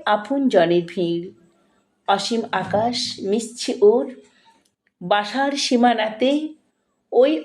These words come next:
অজানা জড়িয়ে আছে জানাশোনার সাথে। তেমনি ওরা পথের পথিক ঘরের দিকে চলে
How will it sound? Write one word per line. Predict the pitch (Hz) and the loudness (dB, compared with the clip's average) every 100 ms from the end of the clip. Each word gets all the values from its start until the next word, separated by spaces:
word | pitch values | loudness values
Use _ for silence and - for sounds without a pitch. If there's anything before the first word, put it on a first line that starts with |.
| - | 0
অজানা | 220 226 285 294 339 349 | 0 2 0 -2 -2 -2
জড়িয়ে | 226 254 247 277 302 - | 2 2 4 2 0 2
আছে | 247 247 339 359 370 359 _ - | 0 0 2 2 2 -6 _ -10
জানাশোনার | 190 202 190 233 - 277 285 311 | -2 -2 -2 -4 -4 -2 -2 -2
সাথে। | - - 165 - 175 165 180 - _ _ _ _ _ _ _ _ _ _ _ _ _ _ _ _ _ _ - | -4 -6 -6 -6 -6 -6 -10 -20 _ _ _ _ _ _ _ _ _ _ _ _ _ _ _ _ _ _ -8
তেমনি | 214 208 208 233 | -6 -4 -4 -4
ওরা | - 220 247 | -2 2 2
পথের | 240 196 - 208 208 | 2 0 0 -2 0
পথিক | 190 - - 294 - _ _ _ _ | -4 -4 -6 -6 -8 _ _ _ _
ঘরের | 202 220 208 220 247 247 | -8 2 2 2 -2 -2
দিকে | 240 - 214 | -2 0 0
চলে | 214 - 214 294 | 2 2 2 -2